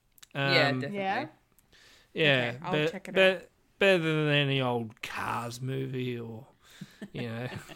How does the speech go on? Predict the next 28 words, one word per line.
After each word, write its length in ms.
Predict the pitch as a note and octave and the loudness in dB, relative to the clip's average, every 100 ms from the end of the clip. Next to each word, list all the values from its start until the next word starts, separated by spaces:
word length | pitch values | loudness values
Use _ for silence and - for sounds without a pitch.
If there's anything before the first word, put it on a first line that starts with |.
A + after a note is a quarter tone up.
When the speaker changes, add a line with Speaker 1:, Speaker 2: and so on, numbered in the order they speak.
| - - | -20 -20
Speaker 2:
<laughs> 500 | _ _ _ - - | _ _ _ -20 -2
the 100 | D#3 | 4
wa-, 320 | F#3 G3 F3+ F3 F#3 | 6 6 2 -2 -2
the 140 | F#3+ | 0
sort 200 | F3 G#3+ | 4 6
of 60 | F#3 | 8
movies 420 | F3 F3 E3 D3+ | 8 8 6 4
that 200 | D#3+ D#3 | 4 2
they're, 300 | D3 D3 D#3 | 2 0 0
that 280 | D3+ D3 C#3 | -4 -4 -2
they're 260 | C#3 C#3 C3+ | 0 0 0
designed 520 | B2+ C3+ C#3 C3 C3 | -2 -4 -2 -2 -2
to 100 | - | -4
actually 260 | B2+ - A#2+ | -4 -6 -6
make 400 | C3 C#3+ C3 - | -2 -2 -2 -6
money, 420 | A2+ G#2+ G#2+ - _ _ _ _ - _ _ - | -10 -10 -12 -16 _ _ _ _ -20 _ _ -16
and, 300 | B2 A#2 - - - - - - _ - | -10 -8 -8 -10 -14 -20 -20 -20 _ -6
<laughs> 140 | - D#3 - - - - B3+ A3 | -2 -2 -4 -18 -20 -8 -6 -2
and 180 | C#3 | 0
not 180 | C#3 C#3 | 2 0
Speaker 3:
<laughs> 20 | |
Speaker 2:
necessarily 680 | C3 B2 C3+ C3 B2+ C3 C3 C3 | 0 -2 0 0 0 0 0 0
going 240 | C3 B2+ | -4 -4
back 160 | B2 - | -6 -6
to 60 | |
the 80 | A#2+ | -8
well 280 | A#2 B2 B2 | -6 -4 -6
of 220 | B2 C3 | -8 -12